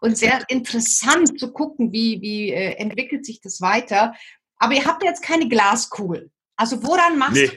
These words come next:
Speaker 1: denn so einen Trend? <laughs> Ähm, wie, wie, wie machst du das aus? Also wenn ich dich jetzt frage,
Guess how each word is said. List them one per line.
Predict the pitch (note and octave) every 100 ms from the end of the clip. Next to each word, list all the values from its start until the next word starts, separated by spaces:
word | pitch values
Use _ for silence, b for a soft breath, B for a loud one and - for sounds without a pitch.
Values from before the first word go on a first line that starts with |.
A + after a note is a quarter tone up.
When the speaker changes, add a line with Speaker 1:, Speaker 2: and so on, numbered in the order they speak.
| D#4
Speaker 1:
denn | D4+
so | C#4+ C#4+
einen | - A#3 - -
Trend? | C4 D4 B4+ - - F#4+
<laughs> | - - - B3+
Ähm, | D4 C#4+ C#4+ -
wie, | - - A#3+
wie, | C#4+ C#4+
wie | D4+
machst | F4 E4+ -
du | C4
das | D#4+ -
aus? | D#4 D#4 C4
Also | A#3 A#3+
wenn | C4+
ich | D4+ -
dich | B3
jetzt | C#4 -
frage, | A#3 A#3